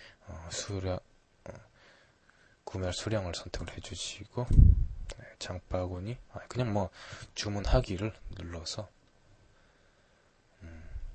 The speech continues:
여기 같은 경우는 뭐 회원 가입을 요구하고 있으니까 회원 가입을 하신 다음에 구매를 해주시면은 되겠습니다. 자, 이렇게 하고요.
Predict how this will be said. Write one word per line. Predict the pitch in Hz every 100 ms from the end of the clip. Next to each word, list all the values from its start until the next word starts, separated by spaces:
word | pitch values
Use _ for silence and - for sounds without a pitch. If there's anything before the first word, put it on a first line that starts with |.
| - -
여기 | 101
같은 | 110 - 104
경우는 | 104 101
뭐 | 82
회원 | 110 110
가입을 | - 85 92 85
요구하고 | 85 98 95
있으니까 | - - 85 - - - - - - - - - -
회원 | 123 120 113
가입을 | - 92 95 90
하신 | - - - 120
다음에 | 87 82 82 90 101 - - - - -
구매를 | 107 107 104
해주시면은 | 117 123 - 98 90 98 110
되겠습니다. | - 95 - 87 82 82 80 78 - _ _ - - - - - - - - _ _ _ _ _ - _ _ _ _ _ -
자, | - - - 113 - - - _ _ _ _ - - - - - - - -
이렇게 | 90 - -
하고요. | - - 107